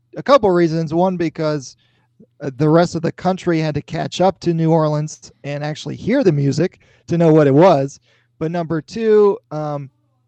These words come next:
that term Dixieland is, is kinda used because of that, of those recordings made from the band,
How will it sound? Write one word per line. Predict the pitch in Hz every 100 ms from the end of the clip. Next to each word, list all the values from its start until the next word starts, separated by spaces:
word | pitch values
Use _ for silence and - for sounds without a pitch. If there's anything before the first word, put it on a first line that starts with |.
| _ _ _ - 110 - 110
that | 165 175
term | - 196 190
Dixieland | 185 175 - 175 170 165 156
is, | 156
is | - 147
kinda | - 160 156
used | 151 160 143
because | - 156 - 139 170 165 160 147 - _ -
of | 147 135 -
that, | 160 160 - - _ _
of | 156 147
those | 175 185 160
recordings | 160 151 170 160 151 123
made | 156 160 160
from | - 165 151
the | 151
band, | 117 156 160 151 151 156